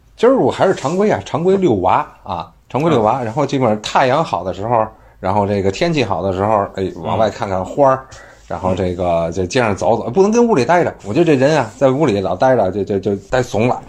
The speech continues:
Speaker 1: 啊。
Speaker 2: 明白了。
Speaker 1: 嗯。
Speaker 2: 就像那个很多老年人说的一样，他说这人呀，得接地气，
Speaker 1: 哎，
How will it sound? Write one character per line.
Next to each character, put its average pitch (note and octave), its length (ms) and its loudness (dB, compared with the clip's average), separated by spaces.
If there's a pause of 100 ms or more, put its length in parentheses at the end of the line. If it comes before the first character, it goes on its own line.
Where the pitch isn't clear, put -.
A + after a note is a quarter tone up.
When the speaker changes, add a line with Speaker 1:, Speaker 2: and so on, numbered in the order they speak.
(100)
Speaker 1:
啊。 - 300 -6
Speaker 2:
明 C3 260 -8
白 D3+ 120 -4
了。 C3 180 -6
Speaker 1:
嗯。 G#2 180 0
Speaker 2:
就 G3 140 -6
像 F3+ 240 -2
那 D3 120 -6
个 B2 160 -6
很 A#2 220 -8
多 D3+ 260 -6 (100)
老 A#2+ 180 -4
年 B2 120 -4
人 C#3 80 -6
说 C#3+ 160 -12
的 C3 80 -4
一 A#2+ 100 -4
样， A2 180 -4
他 C#3+ 80 -8
说 F3+ 100 -8
这 G3 80 -8
人 D3 180 -6
呀， D#3 320 -2
得 G#2 160 -8
接 C4 220 -6
地 A#3+ 200 -4
气， - 340 -4
Speaker 1:
哎， - 40 2